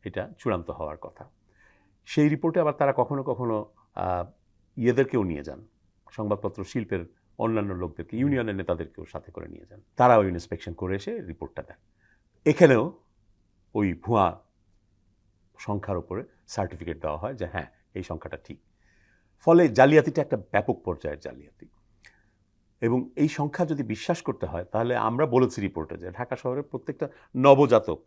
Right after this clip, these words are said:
আজকে যার জন্ম হয়েছে, তাকেও একটা কাগজ কিনতে হবে, তা নাহলে এই সংখ্যা আপনি হিসাব মিলাইতে পারবেন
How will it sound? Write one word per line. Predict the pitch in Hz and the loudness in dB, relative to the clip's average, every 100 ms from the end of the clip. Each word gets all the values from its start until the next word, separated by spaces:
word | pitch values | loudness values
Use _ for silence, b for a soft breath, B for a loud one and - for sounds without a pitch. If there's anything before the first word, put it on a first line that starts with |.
| _ - | _ -6
আজকে | 127 - 147 | -6 0 4
যার | 127 | 4
জন্ম | 113 104 101 | 4 2 0
হয়েছে, | 95 165 | -2 -2
তাকেও | 147 - 131 | -4 4 4
একটা | - | 4
কাগজ | - 82 76 | 0 -2 -4
কিনতে | - 87 82 | -10 -8 -8
হবে, | 67 - _ _ - | -16 -18 _ _ -6
তা | 113 | -2
নাহলে | 113 113 | 0 -2
এই | |
সংখ্যা | 95 107 107 | -4 -10 -12
আপনি | 107 95 | -12 -12
হিসাব | 85 90 | -10 -10
মিলাইতে | 92 82 85 | -8 -10 -10
পারবেন | 71 - | -16 -16